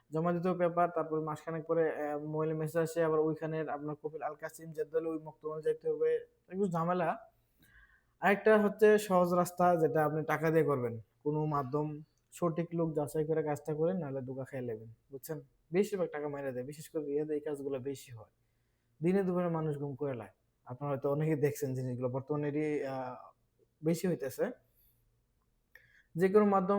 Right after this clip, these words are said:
সঠিক লোক দিয়ে কাজ করাবেন, আহ, চাইলে আমাদের মাধ্যমে করতে পারবেন। আপনার ইকামা এমনকি পাসপোর্ট লাগবে, আর কিছু না। কোথাও যেতে হবে না, কাজ হয়ে যাবে বিশ থেকে পঁচিশ দিনে,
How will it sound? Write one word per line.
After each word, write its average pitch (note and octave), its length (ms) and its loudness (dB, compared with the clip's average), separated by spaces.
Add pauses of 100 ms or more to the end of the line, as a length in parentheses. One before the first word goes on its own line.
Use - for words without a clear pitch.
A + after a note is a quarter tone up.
সঠিক F3 280 0 (140)
লোক F3+ 140 2 (140)
দিয়ে F3 220 2
কাজ E3 100 0 (120)
করাবেন, F3+ 340 2 (280)
আহ, C#3 280 -4
চাইলে D#3+ 260 2
আমাদের D#3 320 0
মাধ্যমে D3+ 260 0 (100)
করতে E3 240 -2
পারবেন। D#3+ 300 0
আপনার D3 300 -8
ইকামা D#3 280 -4
এমনকি D3 280 -6
পাসপোর্ট D3 440 -4 (480)
লাগবে, C#3 320 -4
আর C#3 120 -6
কিছু C#3+ 240 -10
না। F#3+ 60 -4 (1120)
কোথাও E3+ 240 0 (100)
যেতে E3+ 320 0
হবে F3+ 260 2
না, F#3+ 60 0 (160)
কাজ E3+ 120 2 (100)
হয়ে D#3 200 2
যাবে D#3+ 200 4 (180)
বিশ D#3 120 -2 (140)
থেকে D#3 220 -2 (100)
পঁচিশ E3 260 -2 (100)
দিনে, F3 180 -2